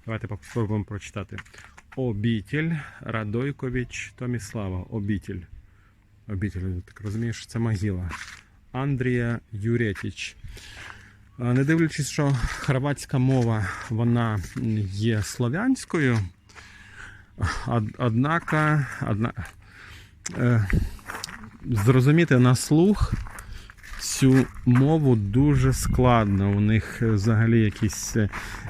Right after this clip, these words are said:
дивний акцент, е, дивні, а, наголоси, при тому, що, ну, ми можемо по-, прочитати, прочитати, е, зрозуміти, е, багато, е,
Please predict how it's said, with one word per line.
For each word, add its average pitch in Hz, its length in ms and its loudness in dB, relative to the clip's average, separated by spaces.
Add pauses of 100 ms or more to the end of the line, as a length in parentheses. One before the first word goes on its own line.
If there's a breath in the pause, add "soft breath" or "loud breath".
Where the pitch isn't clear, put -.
дивний 110 600 4
акцент, 156 680 0
е, 110 500 4
дивні, 104 580 4 (420 loud breath)
а, 107 280 2
наголоси, 143 720 4
при 117 160 0
тому, 113 320 2
що, 110 320 0 (340 loud breath)
ну, 131 60 4
ми 123 120 8
можемо 113 320 4
по-, 113 140 2
прочитати, 160 760 2 (600 loud breath)
прочитати, 120 640 4 (360 loud breath)
е, 117 200 4
зрозуміти, 120 720 4 (180)
е, 110 220 2
багато, 104 600 2 (560 loud breath)
е, - 80 -4